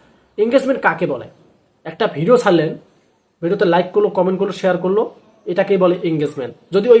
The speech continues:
ভিডিওতে লাইক, কমেন্ট, শেয়ার না আসে তাহলে এনগেজমেন্ট আসবে না। সব থেকে ফটোতে এনগেজমেন্ট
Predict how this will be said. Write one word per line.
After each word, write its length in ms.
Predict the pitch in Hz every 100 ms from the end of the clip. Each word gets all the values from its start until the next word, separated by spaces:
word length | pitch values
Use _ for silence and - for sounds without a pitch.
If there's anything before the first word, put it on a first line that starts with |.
| 190
ভিডিওতে 220 | 220 226 185
লাইক, 140 | 185 196
কমেন্ট, 200 | 196 190
শেয়ার 140 | 190 185
না 40 | 185
আসে 100 | 226 214
তাহলে 160 | 175 165
এনগেজমেন্ট 320 | 160 143 151
আসবে 140 | 135 135
না। 40 | 117 - _ _ _
সব 100 | - 196
থেকে 160 | 214 233 -
ফটোতে 280 | 196 202 208
এনগেজমেন্ট 340 | 190 185 170